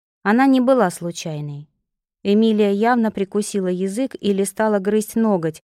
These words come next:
ожидая час расправы от меня. Сказать, что я была удивлена ее поступку, наверное, не очень. Зная, какой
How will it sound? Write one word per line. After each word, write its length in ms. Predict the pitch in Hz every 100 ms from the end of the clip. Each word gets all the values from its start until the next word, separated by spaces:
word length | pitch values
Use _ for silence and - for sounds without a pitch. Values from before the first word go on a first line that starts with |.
| _
ожидая 480 | 196 190 185 190 185
час 320 | - 190 190
расправы 640 | 196 196 - 202 214 196
от 140 | 185 -
меня. 480 | 196 196 170 151 - _ _ _ _ _ -
Сказать, 500 | - 185 180 190 190
что 180 | -
я 180 | 190 190
была 300 | 175 180 180
удивлена 680 | 180 185 185 185 196 226 311
ее 300 | 262 175 175
поступку, 720 | 180 202 - 185 160 - 143 - _ -
наверное, 540 | 202 220 262 254 254 254
не 140 | 254
очень. 520 | 175 135 - 147 156 _ _ _ _ _ -
Зная, 480 | 208 254 285 247 196
какой 520 | 208 208 233 220